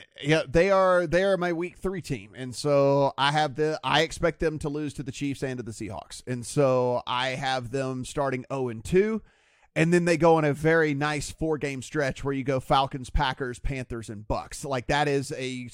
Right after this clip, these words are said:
as soft a four-week as you are gonna get coming off of an oh and two to start the year. Again, if they don't start oh and two, then all my strategy out the window. But again, you know,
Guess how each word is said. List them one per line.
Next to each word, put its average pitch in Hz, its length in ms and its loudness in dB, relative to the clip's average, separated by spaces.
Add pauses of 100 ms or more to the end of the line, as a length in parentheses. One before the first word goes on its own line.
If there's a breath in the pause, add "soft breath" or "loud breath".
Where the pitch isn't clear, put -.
(140)
as 127 180 -6
soft - 560 2 (560 soft breath)
a 147 120 2
four-week 175 800 -2
as 139 180 0
you 165 140 -2
are 160 80 0
gonna 147 160 0
get 151 260 0
coming 147 300 2
off 139 240 0
of 127 80 -4
an 131 140 -4
oh 135 180 4
and 127 120 -2
two 143 160 -2
to 123 80 -4
start 131 280 -2
the 127 80 -4
year. 127 220 -4
Again, 117 420 -10
if 117 100 -10
they 123 140 -4
don't 151 200 0
start 143 220 2
oh 135 120 2
and 127 120 -6
two, 127 240 -2
then 120 340 -8
all 127 200 2
my 120 100 -4
strategy 120 500 -2
out 117 140 -2
the 143 60 -4
window. 185 320 2
But 165 120 -6
again, 143 380 -2 (920)
you 156 100 -12
know, 135 80 -14